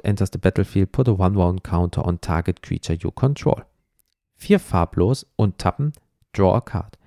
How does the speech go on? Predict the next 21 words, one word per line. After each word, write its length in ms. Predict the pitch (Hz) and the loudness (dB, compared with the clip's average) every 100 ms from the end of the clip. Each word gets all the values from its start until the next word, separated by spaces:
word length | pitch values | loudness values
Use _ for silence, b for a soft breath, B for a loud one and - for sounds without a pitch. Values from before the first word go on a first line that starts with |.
| b b b | b b b
This 200 | 185 - | 0 2
ability 540 | 170 175 165 156 - 139 | 2 2 2 0 -2 -2
cost 420 | - 131 - 104 - | 0 0 0 -8 -4
one 460 | 95 117 175 190 - _ _ _ _ | 2 2 2 -2 -8 _ _ _ _
farblos 500 | - 107 - 110 110 - | 0 2 4 2 0 0
less 640 | 98 87 87 117 - - | 0 2 2 0 -8 -20
to 140 | - - | -10 -4
activate 500 | 123 - 113 113 - | -4 -2 2 2 0
for 140 | - | -4
each 260 | - 151 - | -2 -2 0
modified 480 | 107 107 - 110 - | 2 2 0 -4 -2
creature. 320 | 87 - 80 | -6 -4 -4
Modified 640 | 90 90 - 90 92 - - | -2 -4 0 0 0 -4 -14
sind 240 | 95 82 | -12 -8
halt 160 | 90 - | -8 -8
auch 140 | 87 - | -10 -14
Feature 320 | _ - - 90 | _ -12 -8 -6
mit 160 | 131 | -6
Counter 380 | - 202 180 80 | -4 -4 -2 -2
oben 160 | 80 82 | -2 -4
drauf. 260 | - - | -8 -10